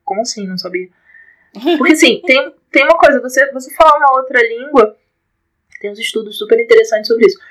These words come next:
Você falar uma outra, cada língua tem uma estrutura, e é como se você tivesse um tipo de personalidade em cada língua, né? Algumas línguas te fazem ser mais assertivo, outras línguas por conta de como elas organizam, né, o mundo e os pensamentos.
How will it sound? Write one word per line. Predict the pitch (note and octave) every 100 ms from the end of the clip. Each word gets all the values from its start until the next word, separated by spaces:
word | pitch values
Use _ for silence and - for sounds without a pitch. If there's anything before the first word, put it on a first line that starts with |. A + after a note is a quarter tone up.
| - _
Você | -
falar | - G3+ G#3
uma | A3
outra, | G#3+ G#3+ _ _ _
cada | - A3 A#3
língua | B3 D4 D#4
tem | D4+
uma | C#4 C4
estrutura, | - B3+ B3 - G#3+ A3+ C#4+ E4 _ -
e | A3+
é |
como | C4
se | C4+
você | C#4 D4+ D4 _ _ _ _ _ -
tivesse | C4 B3 B3+
um | C4 A#3+
tipo | C4+ B3
de |
personalidade | B3+ B3+ B3+ B3 A#3 A3+ G#3 G#3+
em | _
cada | - A3 A3
língua, | F#3+ E3+ E3+
né? | F3 F#3+
Algumas | G3 F#3+ G3
línguas | G3 G#3 G#3 G3+ - _ _
te | -
fazem | G3+ G3+ G3+
ser | G3+ F#3+
mais | F#3+ F#3+
assertivo, | G3 G3+ - - A#3+ C4+ G#3+ G3+
outras | F#3+ G3 G3
línguas | G3 F#3+ G3
por | _
conta | - G3+ G3+ F#3 _ _ _ _ _
de | F#3 G3
como | G3 G3+ G3+
elas | G3+ G3 _ _ _ _ _ -
organizam, | G3+ G#3 G3 F3+ E3+ E3+
né, | F3+ F#3
o | F#3+
mundo | F3+ E3+ F3+
e |
os | F3+
pensamentos. | - F#3 F#3+ F3+ E3+ -